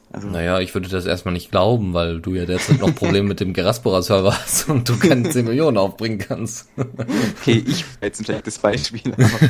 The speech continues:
Speaker 2: <laughs> Ach so, okay.
Speaker 1: Ja.
Speaker 2: Na gut, mit Bill Gates würde ich aber auch nicht verhandeln wollen. <laughs> Aber ich würde doch meine Sendung nicht verkaufen, dann würde ich mir aber einige Rechte daran sichern. Nämlich, dass ich, äh, nämlich den Inhalt und so weiter selbst steuern kann.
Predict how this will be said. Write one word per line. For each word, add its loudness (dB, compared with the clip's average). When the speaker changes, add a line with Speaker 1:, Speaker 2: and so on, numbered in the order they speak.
Speaker 2:
<laughs> 4
Ach 2
so, 2
okay. 0
Speaker 1:
Ja. -10
Speaker 2:
Na -8
gut, -10
mit -8
Bill 0
Gates -6
würde -2
ich -4
aber -2
auch 0
nicht 0
verhandeln 0
wollen. 0
<laughs> -2
Aber -4
ich -6
würde 0
doch -6
meine -2
Sendung -2
nicht -6
verkaufen, -4
dann -8
würde -4
ich -8
mir -4
aber -4
einige 0
Rechte -4
daran -4
sichern. -4
Nämlich, -2
dass -4
ich, -8
äh, -4
nämlich -4
den -4
Inhalt -2
und -4
so -4
weiter -2
selbst -4
steuern -6
kann. -8